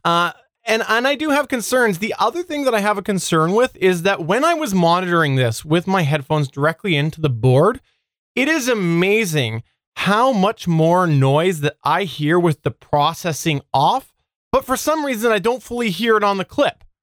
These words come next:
So is there still some form of processing happening to help clean that up? Or is it just the fact that when you're monitoring, you're hearing extra noise that doesn't actually exist?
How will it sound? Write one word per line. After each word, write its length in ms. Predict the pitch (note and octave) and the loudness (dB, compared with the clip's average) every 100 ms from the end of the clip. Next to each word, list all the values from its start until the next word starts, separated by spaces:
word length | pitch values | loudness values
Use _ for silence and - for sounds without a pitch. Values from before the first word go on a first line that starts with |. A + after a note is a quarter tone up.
| _ _ - | _ _ -10
So 300 | - C#4 B3 | -2 0 0
is 280 | F3+ C4+ C4 | -4 -8 -2
there 120 | D#4 | -2
still 400 | - - A3+ C#4 | -2 0 0 0
some 340 | - A#3 B3 A#3+ | -4 -2 -2 0
form 280 | A#3 A#3+ | 0 2
of 120 | A#3 - | 0 -2
processing 540 | G#3+ A3 - G#3+ A3 | 0 0 -4 -6 -2
happening 480 | F3 G3 G#3+ A#3 A#3 | 0 0 -2 -6 -2
to 100 | F#3 | 0
help 280 | F#3 G#3+ - | 0 -2 -6
clean 340 | - G#3+ A3+ | -2 0 2
that 220 | F#3+ E3 | 2 2
up? 260 | G#3+ D#4+ _ _ _ _ _ | 2 0 _ _ _ _ _
Or 260 | A#3 B3 B3+ | 2 4 2
is 600 | A3+ B3+ C4 G#3+ A3+ G#3 | -4 -2 2 4 2 2
it 100 | A#3 | -4
just 240 | F#3+ G#3 - | -4 -6 -4
the 80 | |
fact 380 | G#3+ - G3 G#3 - | -4 0 0 -2 -4
that 200 | G3 - _ F#3 - | -4 -4 _ -20 -2
when 160 | G3 G3 | 0 4
you're 140 | F#3+ | 4
monitoring, 840 | E3 E3+ A#3 D4+ G#3 C3 B2 B2 C3 | 4 4 2 2 0 2 2 2 2
you're 220 | D3+ D#3 | 2 0
hearing 480 | C#3 F#3+ G3 F#3 F#3 | 2 2 2 0 -4
extra 380 | E3+ - F3+ | -6 -4 -2
noise 280 | E3 D#3 D#3+ | 2 2 0
that 180 | E3+ C#3+ | -2 -2
doesn't 320 | E3 F3 F3+ | -2 0 0
actually 340 | E3 - F3 D#3 | -2 -4 -4 -4
exist? 460 | C3 E3+ A#2+ - | -2 -2 -2 -6